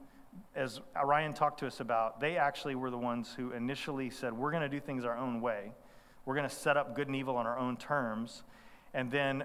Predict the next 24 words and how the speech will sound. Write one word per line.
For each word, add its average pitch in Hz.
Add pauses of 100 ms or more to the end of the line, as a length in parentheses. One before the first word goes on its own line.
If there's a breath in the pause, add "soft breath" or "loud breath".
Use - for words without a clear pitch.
from 135
there, 156
it 127
wasn't 196
until 151
Jesus 151
came, 117
and 127
we're 127
gonna 127
look 151
at 156
this, -
this, -
what 135 (120)
happened 135 (320 loud breath)
when 123
Jesus 127
came. 127
It 113
wasn't 175
until 151
that 123
time 123